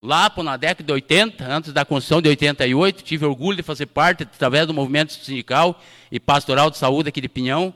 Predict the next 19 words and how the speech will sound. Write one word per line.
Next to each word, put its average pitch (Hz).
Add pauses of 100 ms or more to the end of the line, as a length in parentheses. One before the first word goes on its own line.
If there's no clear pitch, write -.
(280)
A 110
gente 151 (140)
discutiu 175
as 196
propostas 190
do 139
sus, - (500)
e 180
a 190
gente 233
sabe 208
que 180
a 165
descentralização 180
dos 185
serviços 175
é 180
o 208
caminho. 185